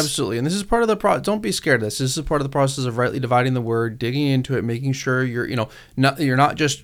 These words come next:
proof texting, grabbing the, a phrase you read in an English Bible and basing a whole thing on that. That's, that's really, that's kind of the basics of interpretation, right? We don't wanna be doing that.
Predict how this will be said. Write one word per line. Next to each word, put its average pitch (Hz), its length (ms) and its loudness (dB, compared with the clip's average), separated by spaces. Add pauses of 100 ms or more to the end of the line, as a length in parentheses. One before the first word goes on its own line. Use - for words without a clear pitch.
proof 180 300 0
texting, 151 480 2
grabbing 151 400 4
the, 147 200 0
a 131 60 4
phrase 160 420 2
you 151 80 2
read 156 160 6
in 147 100 2
an 139 120 2
English 147 340 2
Bible 143 360 4
and 135 200 2
basing 139 400 2
a 143 80 0
whole 143 200 2
thing 143 180 -2
on 143 100 2
that. 135 140 4
That's, 208 240 -2 (320)
that's 196 220 0
really, 175 360 6
that's 143 340 2 (160)
kind 170 180 0
of 147 60 4
the 143 80 4
basics 135 480 2
of 123 120 -2
interpretation, 120 580 -2
right? - 80 -2
We 120 100 -2
don't 156 160 0
wanna 151 120 -2
be 131 100 0
doing 113 260 -2
that. 113 200 -2